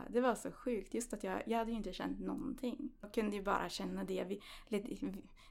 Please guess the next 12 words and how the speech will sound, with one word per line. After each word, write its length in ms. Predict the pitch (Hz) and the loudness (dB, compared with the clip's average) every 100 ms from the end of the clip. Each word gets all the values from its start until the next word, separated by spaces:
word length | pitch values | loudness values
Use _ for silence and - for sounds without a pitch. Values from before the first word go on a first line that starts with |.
| - | 0
det 60 | 208 | 2
jag 80 | 208 | 4
visste 360 | 220 - 190 | 2 2 -2
från 260 | - 180 180 | -2 -2 2
den 400 | 185 196 - - - - - - | 2 2 2 0 -4 -10 -12 -8
första 500 | - 202 - - 220 | -4 -2 -2 -2 -2
graviditeten. 1000 | 214 220 202 190 185 - - - - 208 - | 2 2 2 0 -2 -6 -6 -6 -4 -4 -4
Att 180 | - - | -6 -2
jag 100 | 170 | 0
kände 280 | 196 170 170 | 0 0 0
jättemycket. 680 | 175 - - 190 214 196 | -2 -4 0 0 0 -2
Då 180 | 196 202 | 0 0